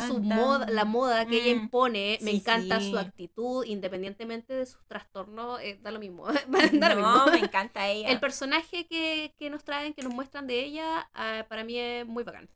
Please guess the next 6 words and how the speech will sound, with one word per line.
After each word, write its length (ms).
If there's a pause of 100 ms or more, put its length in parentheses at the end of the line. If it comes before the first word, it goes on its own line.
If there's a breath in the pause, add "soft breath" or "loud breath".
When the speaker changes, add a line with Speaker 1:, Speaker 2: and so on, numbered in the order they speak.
(180)
Speaker 2:
Sí. 480
Speaker 1:
Eh, 1080 (200)
bueno, 300
¿de 160
qué 120
trata? 360